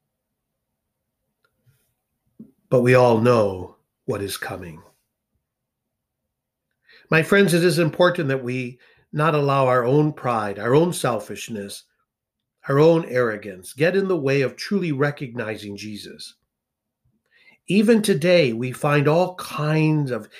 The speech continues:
excuses to not follow him. Let us reflect this day on the words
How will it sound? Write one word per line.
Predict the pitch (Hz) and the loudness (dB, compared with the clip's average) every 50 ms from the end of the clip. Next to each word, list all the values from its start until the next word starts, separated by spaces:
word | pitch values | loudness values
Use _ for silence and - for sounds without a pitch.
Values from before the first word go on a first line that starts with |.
| - - - | -20 -18 -16
excuses | - 113 - - - - - 151 165 170 156 - - 117 110 104 - | -16 -12 -8 -8 -6 -2 0 2 2 2 0 -2 -6 -6 -8 -8 -8
to | - 120 | -10 -8
not | 107 123 127 131 131 - | -4 -4 -4 -4 -4 -4
follow | - 127 127 131 131 135 123 101 | -4 -2 0 2 2 0 0 -2
him. | 98 98 92 87 85 _ _ _ _ _ _ _ _ _ _ _ _ _ _ _ _ _ _ _ _ _ _ _ _ _ _ _ _ _ _ _ _ _ _ _ _ _ _ _ | -6 -10 -14 -16 -18 _ _ _ _ _ _ _ _ _ _ _ _ _ _ _ _ _ _ _ _ _ _ _ _ _ _ _ _ _ _ _ _ _ _ _ _ _ _ _
Let | - 185 214 226 | -4 -2 2 2
us | 226 190 147 - | 2 2 0 -2
reflect | 147 135 127 - - - 131 127 - - | -4 -4 -4 -6 -6 -4 -4 -4 -4 -6
this | - 120 117 110 - | -8 -8 -8 -8 -10
day | - - 113 110 104 101 95 92 98 - _ _ _ _ _ _ _ _ _ _ _ - - | -8 -8 -6 -6 -6 -8 -12 -14 -18 -20 _ _ _ _ _ _ _ _ _ _ _ -6 -4
on | 120 113 | -4 -2
the | 104 104 | -2 -4
words | 104 104 110 123 131 135 139 147 151 143 - - - - _ | -2 0 4 6 6 6 6 4 2 0 -4 -12 -16 -16 _